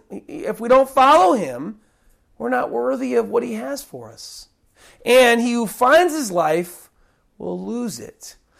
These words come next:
He who finds his life, he who is the Lord of his own life, will lose his eternal life. "And he who loses his life for my sake,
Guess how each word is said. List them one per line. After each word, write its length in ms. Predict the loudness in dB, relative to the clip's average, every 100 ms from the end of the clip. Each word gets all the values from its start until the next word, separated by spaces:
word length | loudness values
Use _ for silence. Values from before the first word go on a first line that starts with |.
| _
He 180 | -6 -2
who 140 | -2 -2
finds 540 | 2 4 4 0 -6
his 300 | -4 -2 0
life, 220 | -2 -2 -6 _
he 200 | 0 2
who 240 | 2 0
is 220 | -2 -4 -4
the 120 | -4
Lord 420 | 2 6 6 6
of 180 | 4 2
his 280 | 0 -2 0
own 480 | 4 6 4 0 2
life, 720 | 4 2 -2 -8 -14 -20 _ _ _ _ -6
will 360 | 0 0 0 -4
lose 520 | -2 0 -2 -6 -12 _
his 280 | -6 -4 -4
eternal 480 | -6 -2 0 2
life. 240 | 2 0 0
"And 120 | -4
he 140 | -4
who 160 | -4 -4
loses 580 | -4 0 2 2 0 -6
his 180 | -4 0
life 300 | 2 2 -4
for 260 | -6 -4
my 340 | -2 -2 -2 -4
sake, 560 | -6 -12 -14 -18 _